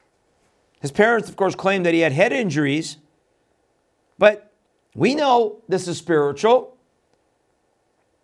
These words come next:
And so, um, they're coming after guns again. And let's go to the Tennessee Stands. Our friend Gary Humble at Tennessee Stands reporting that the, um,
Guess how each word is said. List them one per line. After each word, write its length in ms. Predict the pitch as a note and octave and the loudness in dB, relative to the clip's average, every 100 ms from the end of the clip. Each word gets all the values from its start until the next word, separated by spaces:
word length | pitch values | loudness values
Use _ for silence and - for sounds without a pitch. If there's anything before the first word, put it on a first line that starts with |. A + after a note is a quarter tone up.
| - - | -12 -4
And 200 | D3+ C#3+ | -4 0
so, 580 | E3 D3+ D3 C#3 C#3 | 2 2 2 0 -2
um, 460 | C#3+ C#3 C3 B2+ B2+ _ _ _ _ _ _ _ _ _ | 0 2 2 -2 -12 _ _ _ _ _ _ _ _ _
they're 120 | A#2+ | -8
coming 260 | A2+ D#3 F#3 | -4 -2 0
after 200 | G3+ G3+ | 0 0
guns 300 | G3 B3 A#3+ | 2 2 0
again. 460 | G3+ F3 D#3 D#3 - _ _ _ _ _ _ _ _ - | -4 -2 -2 -4 -12 _ _ _ _ _ _ _ _ -4
And 460 | D3 D3 C#3+ C#3+ C#3 | 0 2 2 0 -2
let's 140 | D#3 | -4
go 140 | F#3+ F#3 | -2 -2
to 140 | F3+ | -4
the 60 | F3 | -4
Tennessee 460 | - E3+ E3+ F3+ | -2 -4 -4 -8
Stands. 520 | F3 - G3+ F#3 F3 E3+ | -8 -6 -2 -2 -2 -2
Our 140 | D3+ | -4
friend 340 | - E3+ E3+ D3 | -2 -2 -2 2
Gary 260 | E3+ F3 | 2 2
Humble 420 | D3+ F3+ F3+ D#3+ D3 | -2 -4 -2 -2 -2
at 100 | - | -6
Tennessee 400 | D#3 E3 E3+ F3 | -6 -6 -8 -10
Stands 420 | G3+ G3 F#3 D3 | -8 -6 -6 -8
reporting 560 | C#3 F3+ F3+ D3+ C#3+ - _ _ _ _ | -8 -4 -2 -2 -4 -12 _ _ _ _
that 560 | A#2+ D3 D3 C#3+ C#3+ C3 | -2 2 2 2 -4 -6
the, 320 | D3 C#3 C#3 - _ _ _ | -4 -4 -8 -20 _ _ _
um, 560 | C3 B2+ B2+ B2 B2 | -2 0 0 -4 -10